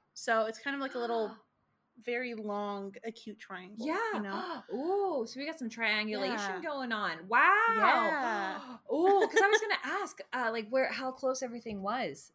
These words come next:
Speaker 2: Oh, well, in, like, reference to, wow. Okay, continue. Tell me more.
Speaker 1: Yeah, they're all really close to each other.
Speaker 2: Ooh.
Speaker 1: Um, it can be assumed that the graffiti began appearing closer to a metropolitan area, so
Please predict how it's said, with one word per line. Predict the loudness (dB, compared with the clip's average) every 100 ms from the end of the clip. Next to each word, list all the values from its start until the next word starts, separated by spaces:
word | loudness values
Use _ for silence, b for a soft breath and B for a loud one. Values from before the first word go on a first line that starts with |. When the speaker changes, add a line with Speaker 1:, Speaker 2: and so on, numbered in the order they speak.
| -4
Speaker 2:
Oh, | 4 6 6
well, | 0
in, | 0 0
like, | -2 0
reference | -2 0 -2 -4 -6
to, | -6 -2 0 -2 -8
wow. | -6 -2 -2 -2 -4
Okay, | -6 -6
continue. | -6 -6 -6 -8
Tell | -8 -10
me | -10
more. | -10 -12 -12 _
Speaker 1:
Yeah, | -4 -2
they're | 0 2
all | 2 0
really | -6 -6 -6
close | -8 -4 -4 -4
to | -6
each | -6 -6
other. | -4 -4 -4
Speaker 2:
Ooh. | -4 -6 -8 b b b b _
Speaker 1:
Um, | 4 6 4 -6 _ _ _ -2
it | 0
can | 2
be | 2 0
assumed | 0 -6 -4 -2 0 0 -2 -4 -4 -4 -4 -6 -6 -8 -10 b _ -8
that | -4
the | -4
graffiti | -4 -4 -4 -4
began | -4 -4 -2 -2 -2
appearing | -6 -6 -6 -6
closer | -4 -4 -2 -2 -2 -4
to | -8
a | -6
metropolitan | -6 -8 -6 -4 -4 -6 -4
area, | -4 -2 -4 -4
so | -8 -2 0 0 -4